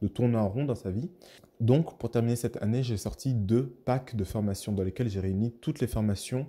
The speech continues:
sur maîtriser le M B T E, savoir analyser les gens, comprendre le système et maîtriser sa propre personnalité,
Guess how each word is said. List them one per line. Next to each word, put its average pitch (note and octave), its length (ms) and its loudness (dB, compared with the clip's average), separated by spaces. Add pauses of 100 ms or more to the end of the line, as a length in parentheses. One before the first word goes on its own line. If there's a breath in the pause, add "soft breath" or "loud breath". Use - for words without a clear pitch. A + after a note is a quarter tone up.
(160 loud breath)
sur - 400 -6 (280)
maîtriser A#2 480 2
le F#2+ 140 2
M F#2+ 100 4
B F#2+ 100 2
T - 140 -6
E, B2 220 -2
savoir F2+ 280 -4
analyser G2 600 0 (100)
les F#2+ 80 -2
gens, A2 260 -2 (240 loud breath)
comprendre G#2 380 -2
le G2 80 0
système B2 480 -2 (320 loud breath)
et A#2 120 4
maîtriser A2+ 480 0
sa A#2+ 160 -4
propre - 440 -4
personnalité, G2 800 0